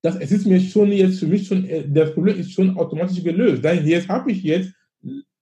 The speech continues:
endlich die Möglichkeit, mir einen passenden Job zu finden oder ein, oder mein eigenes Ding zu machen.“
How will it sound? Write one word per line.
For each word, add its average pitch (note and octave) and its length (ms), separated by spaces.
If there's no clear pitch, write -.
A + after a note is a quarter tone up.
endlich G#3 680
die D3+ 120
Möglichkeit, F#3+ 840
mir D#3 260
einen D3 220
passenden F#3 300
Job - 100
zu D3 80
finden F#3 600
oder E3+ 340
ein, F#3 320
oder F3 240
mein D3+ 180
eigenes E3 340
Ding F#3 200
zu - 140
machen.“ G#3+ 400